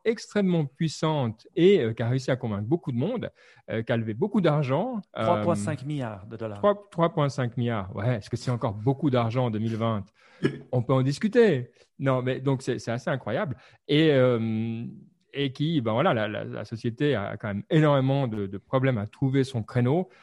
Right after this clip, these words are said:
Speaker 1: Euh, et ils ont vendu un petit peu plus que ce qu'ils pouvaient, euh, offrir. Donc, euh, c'est vrai que c'est quelque chose de,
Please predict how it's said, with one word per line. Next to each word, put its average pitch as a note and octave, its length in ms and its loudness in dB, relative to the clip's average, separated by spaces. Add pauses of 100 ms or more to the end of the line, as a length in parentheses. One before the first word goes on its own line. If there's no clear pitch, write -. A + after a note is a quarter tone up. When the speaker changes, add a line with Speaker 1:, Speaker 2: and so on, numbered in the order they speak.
(240)
Speaker 1:
Euh, G2+ 360 0
et C3+ 80 4
ils C3 140 4
ont B2 80 4
vendu A2+ 300 2
un A#2+ 120 4
petit A2 160 -6
peu A2+ 140 -2
plus - 520 0
que A2 140 -2
ce - 120 -10
qu'ils C#3 120 -2
pouvaient, B2+ 480 2
euh, G2 180 2
offrir. G#2 480 -2
Donc, A#2+ 340 0
euh, G#2 360 2
c'est - 140 -4
vrai E3+ 100 4
que - 60 -4
c'est C3 100 0
quelque A#2+ 260 0
chose C3+ 420 2
de, G2+ 400 -2